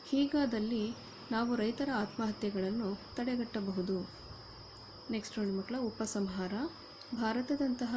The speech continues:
ಕೃಷಿ ಪ್ರಧಾನವಾದ ರಾಷ್ಟ್ರದಲ್ಲಿ ಇಂದಿನ ರೈತರ ಜೀವನ ಅಯೋಮಯವಾಗಿ ಬಿಟ್ಟಿದೆ. ನಾನಾ ಕೃಷಿ ಸಂಬಂಧಿತ ಕಾರಣಗಳಿಂದ ತನ್ನ ಜೀವನವನ್ನೇ ತ್ಯಾಗ ಮಾಡುತ್ತಿದ್ದಾನೆ. ನಮ್ಮ ದೇಶದ ಬಲಗಳಲ್ಲಿ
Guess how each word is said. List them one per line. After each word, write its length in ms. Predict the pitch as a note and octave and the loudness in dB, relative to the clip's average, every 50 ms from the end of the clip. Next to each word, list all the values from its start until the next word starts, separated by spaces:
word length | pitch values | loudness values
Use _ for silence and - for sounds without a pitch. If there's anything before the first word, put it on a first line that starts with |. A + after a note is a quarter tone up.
| B3 B3 | 2 2
ಕೃಷಿ 380 | B3 A3+ G#3+ G#3 - - B3+ | 2 2 0 0 2 0 -2
ಪ್ರಧಾನವಾದ 680 | B3+ - A3+ G3 G3+ G3+ G3+ G#3 G#3+ G#3 G#3 G3+ G3+ G#3 A3+ | 0 0 0 2 2 2 2 2 2 2 2 0 0 0 0
ರಾಷ್ಟ್ರದಲ್ಲಿ 680 | G#3+ G3+ F3 F3+ - - G3+ F#3+ F#3+ F3+ G3 A#3+ C4 A#3+ C4 B3+ - - - - - - - - - - | 0 0 0 -2 -2 -2 -2 0 0 0 2 2 2 0 0 -2 -4 -10 -16 -16 -16 -16 -16 -8 0 4
ಇಂದಿನ 320 | B3 B3 B3+ D4 D4 C#4+ C#4+ C#4 | 6 6 8 8 6 6 6 4
ರೈತರ 400 | A#3 G#3 A3 A3 - A3+ A3+ A#3+ A#3+ G#3+ | 4 2 2 0 -2 -2 0 0 0 0
ಜೀವನ 360 | G3+ - G3+ G3 G3 F3+ F3 F3 G3+ B3 C#4+ - - - - - - - - - | 2 2 2 2 2 2 2 2 0 0 -2 -4 -8 -12 -14 -14 -14 -12 -6 0
ಅಯೋಮಯವಾಗಿ 800 | - A3 A3+ B3+ C#4 C4+ C4 A#3+ A#3 A#3 A#3 G#3+ F#3+ G3 G3+ A3 | 2 4 6 6 6 6 4 4 4 2 2 2 2 2 2 2
ಬಿಟ್ಟಿದೆ. 480 | G#3+ G#3+ - - - F#3 F#3 F#3 F3 F3 F3 F3+ - - - - - - - - - - - - A#3 | 0 0 -2 0 0 0 2 2 0 0 0 -2 -6 -10 -16 -16 -18 -16 -16 -16 -18 -16 -6 -2 2
ನಾನಾ 280 | G#3 G#3 G#3+ A#3+ C#4 D4 | 2 4 4 4 4 2
ಕೃಷಿ 340 | D4 - A#3+ A3+ - - B3 B3 | 2 2 0 0 2 2 2 2
ಸಂಬಂಧಿತ 580 | - - G#3+ G#3 G3+ G3+ G3+ G3+ G3 F#3+ - | 2 2 2 2 4 4 2 2 2 0 0
ಕಾರಣಗಳಿಂದ 840 | G3+ G3+ - G3+ F#3+ G3 G3 G3 G3+ G3+ G3 F#3+ F#3+ F#3 F#3+ A3 B3+ B3 A#3 C4+ C#4+ - - - - - - - - - | -2 -2 0 0 2 2 2 2 2 2 2 2 2 2 2 0 0 0 -2 -2 -4 -8 -12 -16 -16 -16 -16 -12 -4 2
ತನ್ನ 220 | B3+ B3 B3+ C4+ B3+ G#3 | 4 4 6 6 4 2
ಜೀವನವನ್ನೇ 640 | - A3+ A#3+ B3 B3+ B3+ B3+ B3 A#3+ A#3 A#3 B3+ B3+ | 4 2 4 4 4 4 4 4 4 4 4 2 2
ತ್ಯಾಗ 280 | B3+ - F#3+ G3 A3 A#3 | 2 0 0 2 2 2
ಮಾಡುತ್ತಿದ್ದಾನೆ. 840 | A#3 A3+ G#3+ F#3+ G3 A3 - - G#3+ F#3 F3+ F#3 F3 E3+ F3 F3 E3+ D#3 E3+ - - - - - - - - - - - - - - - | 2 2 4 2 2 0 0 -2 -2 0 2 2 2 2 2 2 2 0 -2 -6 -8 -14 -16 -16 -16 -18 -18 -18 -18 -18 -18 -10 -4 0
ನಮ್ಮ 180 | G#3 G3+ G3+ G3+ G3+ F#3+ | 2 4 4 4 4 2
ದೇಶದ 400 | G#3+ A3+ B3+ B3 - B3 G3+ G3+ F#3+ A3 C4+ D#4+ - - - - - F#3+ | 2 2 2 2 2 0 0 0 0 0 0 -2 -4 -6 -10 -6 -2 0
ಬಲಗಳಲ್ಲಿ 680 | G#3 G#3+ A#3 B3 A#3+ A#3 A3 G#3 G#3 A3 B3+ B3 A3+ | 2 4 4 4 4 4 4 4 4 2 2 2 0